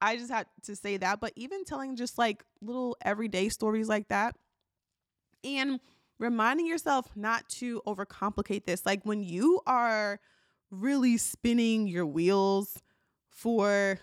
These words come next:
hours and hours and days on end and you can't come up with any content to share, you're overthinking it, my friend. You are overthink-, you are way overthinking it. You are very disconnected from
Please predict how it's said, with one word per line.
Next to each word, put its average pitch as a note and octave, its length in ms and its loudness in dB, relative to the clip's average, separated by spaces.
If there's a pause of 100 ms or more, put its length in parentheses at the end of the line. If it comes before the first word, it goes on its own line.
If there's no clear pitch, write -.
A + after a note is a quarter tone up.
hours F#3 460 -4
and E3+ 140 -8
hours F#3+ 380 -2
and D#3+ 140 -6
days F#3 240 2
on F#3+ 180 0
end G3 220 -2
and F#3+ 120 -4
you A3 80 -6
can't B3+ 220 -6
come A3 100 -4
up G3 100 -4
with F3 160 -6
any G#3+ 220 -2
content C#4 600 0 (400)
to A#3+ 120 -6
share, C#4 500 0 (580)
you're G4 580 2 (120)
overthinking C4+ 640 0
it, E3 120 0
my F3 120 2
friend. G3 420 0 (240)
You D#4 160 0
are C#4 80 2
overthink-, A3+ 500 -2
you B3+ 120 -4
are G#3+ 100 0
way G#3+ 180 0
overthinking G3 480 -2
it. E3 80 -6
You C4 120 -4
are A#3+ 80 2
very G#3 280 2
disconnected F3+ 640 -4
from E3+ 460 -4